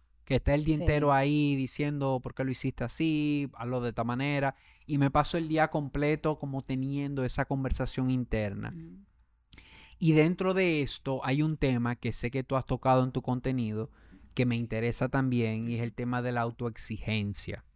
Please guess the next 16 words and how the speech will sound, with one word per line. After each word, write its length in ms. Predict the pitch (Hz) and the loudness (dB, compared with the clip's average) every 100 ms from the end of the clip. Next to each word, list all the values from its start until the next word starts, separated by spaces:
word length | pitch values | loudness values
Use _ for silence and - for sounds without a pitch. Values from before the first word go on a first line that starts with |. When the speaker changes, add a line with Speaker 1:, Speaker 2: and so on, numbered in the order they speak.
| _ _ - - - _ _ | _ _ -20 -20 -20 _ _
Speaker 1:
de 760 | 127 123 127 127 127 123 120 - _ _ _ _ _ _ _ _ | -4 0 2 2 -2 -4 -6 -10 _ _ _ _ _ _ _ _
qué 140 | - | -4
tanto 460 | 151 143 135 139 131 | 0 2 0 2 2
me 100 | 127 | 2
exijo 800 | 117 - - 139 135 120 151 - _ _ | 0 -6 0 2 4 2 0 -2 _ _
o, 440 | 117 117 113 113 - | -4 -2 0 -2 -6
o 120 | 120 | -6
de 100 | 117 | -4
qué 200 | 113 139 | -2 -4
forma 580 | - - 151 160 156 131 | -4 0 2 4 4 2
me 140 | 120 | 0
exijo, 500 | 110 - - 113 104 | -4 -8 -6 -4 -2
o 340 | 107 120 120 110 _ - | -4 -2 -2 -2 _ -6
cuál 320 | 127 131 147 | 0 2 2
es 260 | 160 - - _ _ _ _ _ _ _ | -4 -6 -16 _ _ _ _ _ _ _
la 220 | 127 139 | -2 0